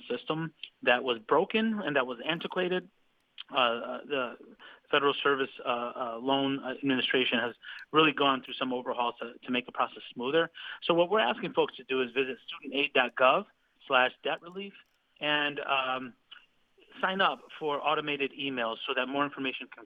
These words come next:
come. We know, uh, many people have questions today about whether they're eligible, how they do it. We're gonna make this process as simple as possible. There'll be a, an attestation, uh, process that's gonna be pretty simple. Um, but we also know that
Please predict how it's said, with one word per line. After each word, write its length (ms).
come. 220
We 120
know, 380
uh, 100
many 200
people 220
have 140
questions 400
today 360
about 300
whether 200
they're 200
eligible, 460
how 100
they 220
do 140
it. 160
We're 80
gonna 140
make 160
this 100
process 360
as 80
simple 260
as 160
possible. 540
There'll 200
be 240
a, 160
an 100
attestation, 840
uh, 360
process 360
that's 160
gonna 140
be 100
pretty 320
simple. 380
Um, 420
but 240
we 140
also 280
know 280
that 200